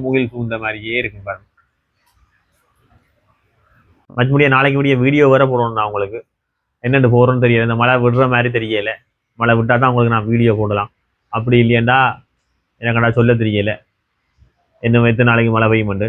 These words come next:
உங்களோட ஊர்ல மழையோ இல்லையோன்றத கமெண்ட்ல சொல்லுங்க. இங்க மட்டக்களப்பு பக்கம் எல்லாம் சரியான வெள்ளமா, அதே மாதிரி அங்கால கிளிநொச்சி பக்கமும் லைட்டா வெள்ளம் பிடிக்க வலிக்கிட்டுது. இந்த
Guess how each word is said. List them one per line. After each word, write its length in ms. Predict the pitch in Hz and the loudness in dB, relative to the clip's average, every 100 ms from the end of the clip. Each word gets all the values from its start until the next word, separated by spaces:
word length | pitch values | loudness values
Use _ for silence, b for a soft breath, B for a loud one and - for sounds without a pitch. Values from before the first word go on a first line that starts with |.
| 127 | -6
உங்களோட 240 | 127 139 139 | -4 2 4
ஊர்ல 180 | 143 143 131 | 4 2 0
மழையோ 240 | 127 135 131 | 2 2 2
இல்லையோன்றத 340 | 127 123 123 135 131 _ - | 0 -2 0 -2 -4 _ -8
கமெண்ட்ல 260 | 127 123 120 | -4 0 0
சொல்லுங்க. 240 | 110 107 110 | -2 -6 -4
இங்க 220 | 120 120 | 0 0
மட்டக்களப்பு 420 | 123 147 156 147 143 | 0 -2 -4 -8 -6
பக்கம் 220 | 143 139 | -4 -2
எல்லாம் 200 | 143 160 143 | -2 -4 -4
சரியான 240 | 139 131 | -4 -2
வெள்ளமா, 300 | 120 117 104 101 _ _ _ _ _ _ _ _ _ | 0 0 -2 -8 _ _ _ _ _ _ _ _ _
அதே 220 | 117 123 139 | 0 2 2
மாதிரி 180 | 135 139 143 | 2 2 0
அங்கால 280 | 139 135 131 127 117 110 101 - - | 0 0 2 2 0 -4 -8 -14 -4
கிளிநொச்சி 320 | 139 143 139 | -2 0 0
பக்கமும் 260 | 135 139 147 | 2 2 2
லைட்டா 220 | 135 131 127 | 2 2 2
வெள்ளம் 200 | 127 120 | 2 0
பிடிக்க 180 | 120 113 | 0 -2
வலிக்கிட்டுது. 380 | 107 104 101 104 - _ _ _ _ _ | -4 -6 -8 -8 -12 _ _ _ _ _
இந்த 80 | - | -6